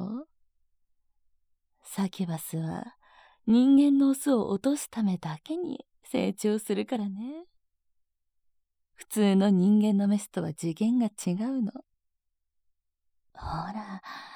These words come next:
耳元でささやかれてるだけなのに、どんどん息荒くなってきた。私の声、脳に響くよね。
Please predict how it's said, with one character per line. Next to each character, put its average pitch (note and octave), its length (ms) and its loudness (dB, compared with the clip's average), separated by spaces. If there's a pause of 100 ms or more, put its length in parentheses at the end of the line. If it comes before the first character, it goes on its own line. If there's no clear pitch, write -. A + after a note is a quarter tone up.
(580)
耳 G#3+ 280 0
元 A3 260 -8
で F#3+ 120 -8
さ F#3 160 -14
さ G3+ 140 -10
や G3+ 120 -8
か G#3+ 120 -10
れ G#3 100 -10
て G3 160 -10
る F3 80 -10
だ E3 160 -12
け G#3 140 -6
な G#3+ 100 -4
の F#3+ 160 -6
に、 F3+ 240 -4 (720)
ど G3 100 -8
ん B3+ 280 -6
ど A3+ 140 -2
ん G3 240 -4
息 A#3+ 540 -8 (240)
荒 G#3+ 260 -6
く - 200 -6
な B3+ 140 -6
っ - 60 -20 (120)
て - 80 -20
き - 140 -20
た。 - 260 -20 (2000)
私 G3 560 -2
の G#3 180 4
声、 G3+ 720 -8 (1080)
脳 G#3+ 340 4
に G3+ 160 4
響 A3+ 460 -4
く D4 180 -2
よ A#3 160 0
ね。 A#3 500 -8